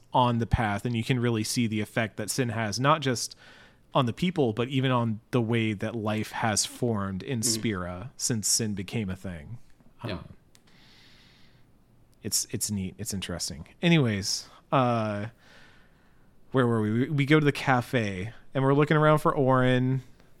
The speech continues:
Speaker 1: uh, and then Kimahri starts to, uh, to get into some shit. <laughs> Kimahri
Speaker 2: Character development for the guy that doesn't speak.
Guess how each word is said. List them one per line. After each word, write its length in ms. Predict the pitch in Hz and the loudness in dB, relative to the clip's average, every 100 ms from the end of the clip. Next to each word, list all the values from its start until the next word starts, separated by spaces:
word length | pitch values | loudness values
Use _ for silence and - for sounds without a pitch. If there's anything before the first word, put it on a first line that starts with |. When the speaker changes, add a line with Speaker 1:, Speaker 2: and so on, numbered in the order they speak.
| - | 2
Speaker 1:
uh, 400 | 139 120 117 113 - | 6 6 4 0 0
and 140 | 143 | 0
then 100 | 135 | 2
Kimahri 360 | 143 180 226 233 | 2 4 4 4
starts 360 | - 202 185 - | 2 2 0 -4
to, 280 | - 214 202 | 0 4 6
uh, 340 | 190 180 175 175 - | 8 6 4 0 -4
to 80 | |
get 160 | 170 180 | 0 2
into 240 | 220 226 | 2 2
some 180 | 160 127 | 0 0
shit. 360 | 113 - 104 - - | 2 0 0 -4 -6
<laughs> 120 | - 190 - - - | 2 2 2 -12 2
Kimahri 800 | 190 185 180 165 - 147 147 208 | 4 6 6 4 2 4 8 8
Speaker 2:
Character 320 | 190 139 135 151 | 8 6 4 2
development 480 | 135 135 135 139 | 4 6 4 0
for 100 | - | -2
the 80 | 143 | -2
guy 180 | 143 151 | 2 2
that 80 | - | 2
doesn't 180 | 170 175 | -2 -2
speak. 380 | - 403 - | -4 -4 -6